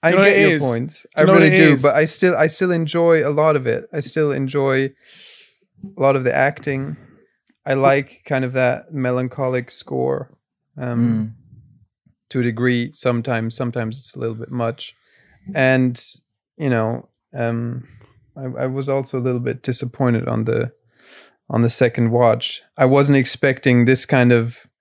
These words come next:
Speaker 1: uh, reaction to it, which is, which is fine.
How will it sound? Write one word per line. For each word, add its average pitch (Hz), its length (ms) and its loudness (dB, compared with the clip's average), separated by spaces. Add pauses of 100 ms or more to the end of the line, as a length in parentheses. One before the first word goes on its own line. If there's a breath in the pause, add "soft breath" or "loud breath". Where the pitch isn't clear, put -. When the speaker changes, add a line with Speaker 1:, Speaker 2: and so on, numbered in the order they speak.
(600 soft breath)
Speaker 1:
uh, 117 440 4 (220)
reaction 120 680 2
to 147 180 0
it, 185 240 2 (320)
which 135 200 0
is, 127 180 -2 (100)
which 139 220 -2
is 123 80 -4
fine. 139 420 0